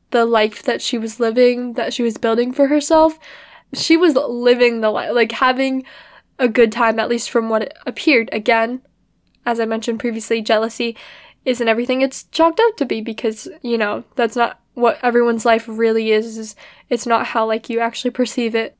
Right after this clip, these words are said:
But that just really reminded me of this entire, um, talk about jealousy and, like, hate. And so I think that, like, when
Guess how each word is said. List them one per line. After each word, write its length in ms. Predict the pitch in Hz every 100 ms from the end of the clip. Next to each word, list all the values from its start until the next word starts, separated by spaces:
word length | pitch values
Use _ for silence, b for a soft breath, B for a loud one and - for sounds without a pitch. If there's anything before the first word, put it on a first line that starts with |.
| _
But 240 | 240 254 247
that 200 | 262 262
just 200 | 339 277
really 380 | 233 233 233
reminded 500 | 226 220 220 220 220
me 240 | 220 220 220
of 240 | 233 220
this 240 | 226 220 254
entire, 640 | 208 - 240 226 226 220 B B B B -
um, 460 | 240 226 220 226
talk 300 | - - 247
about 220 | - 269 247
jealousy 840 | 302 320 311 - 311 302 302 294
and, 420 | 247 240 240 233
like, 260 | 240 233 226
hate. 680 | - - 302 294 - - - b b b b b _ -
And 400 | 240 247 240 240
so 120 | 269
I 120 | 247
think 260 | 247 311 311
that, 200 | 285 247
like, 420 | 254 240 233 - _
when 800 | 254 220 240 240 240 240 240